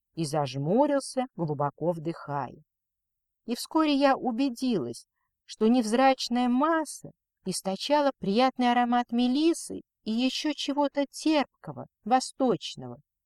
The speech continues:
Понятно, что от меня требуется. Скинув сандалии, я осторожно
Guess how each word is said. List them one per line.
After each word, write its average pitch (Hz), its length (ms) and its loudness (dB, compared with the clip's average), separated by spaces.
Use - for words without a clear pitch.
Понятно, 247 640 4
что 269 240 2
от - 120 -2
меня 262 320 0
требуется. 254 760 -2
Скинув 240 520 0
сандалии, 226 760 2
я 180 220 2
осторожно 196 760 0